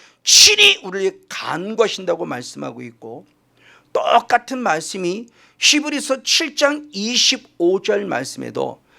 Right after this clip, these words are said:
"그는 항상 살아서", 할렐루야, "지금 이 시간도 우리를 위해서 친히 간구하신다"고 말씀하며 우리에게 기도의 영성을 통해서 승리해야 될 필요성을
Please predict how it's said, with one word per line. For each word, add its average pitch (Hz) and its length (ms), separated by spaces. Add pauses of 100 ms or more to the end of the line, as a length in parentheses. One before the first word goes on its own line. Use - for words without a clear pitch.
(240)
"그는 135 220
항상 254 1400
살아서", 165 480
할렐루야, 180 920 (400)
"지금 123 220
이 113 40
시간도 113 600 (480)
우리를 196 420
위해서 190 380
친히 208 560 (100)
간구하신다"고 165 1400
말씀하며 117 840 (360)
우리에게 113 260
기도의 120 460
영성을 190 720
통해서 180 600 (240)
승리해야 269 580
될 143 300
필요성을 170 720